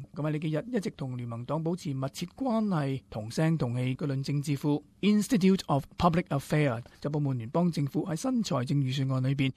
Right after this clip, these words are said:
打算收緊有關所謂嘅不公平公積金徵稅嘅計劃。嗱，咁按照聯邦政府嘅建議，第一個就係話收緊公職人士過往將公積金嘅存款放入一個免收稅項嘅退休金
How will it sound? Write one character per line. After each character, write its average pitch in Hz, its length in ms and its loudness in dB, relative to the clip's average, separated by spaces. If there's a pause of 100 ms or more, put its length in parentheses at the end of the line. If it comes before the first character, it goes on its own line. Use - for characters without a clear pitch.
(140)
打 147 120 -4
算 135 160 -2
收 151 180 2
緊 143 200 0
有 131 180 0
關 151 240 4
所 139 220 2
謂 123 80 -2
嘅 131 220 0
不 - 140 -2 (120)
公 185 240 0
平 113 280 -4
公 190 220 4
積 214 180 -2
金 180 640 2
徵 - 20 0
稅 131 160 -2
嘅 127 200 -2
計 120 140 0
劃。 117 140 2 (380)
嗱， 117 100 -4
咁 151 240 0
按 147 100 2
照 143 140 0
聯 123 200 -2
邦 160 220 4
政 135 160 0
府 156 160 2
嘅 139 60 -2
建 156 140 -2
議， 143 440 2
第 127 120 -2
一 139 100 2
個 139 180 2
就 131 140 -4
係 123 120 -4
話 127 160 -4
收 160 200 0
緊 147 200 0
公 220 160 0
職 185 120 0
人 123 180 0
士 143 220 2 (260)
過 147 160 -4
往 147 220 0
將 175 260 2
公 196 240 2
積 202 140 -2
金 185 240 0
嘅 147 100 0
存 110 340 -6
款 147 220 2 (140)
放 151 180 0
入 147 140 0
一 160 40 2
個 147 120 0
免 139 180 -2
收 180 180 0
稅 147 280 -2
項 127 320 -4
嘅 135 180 -2
退 147 180 2
休 160 80 4
金 170 140 4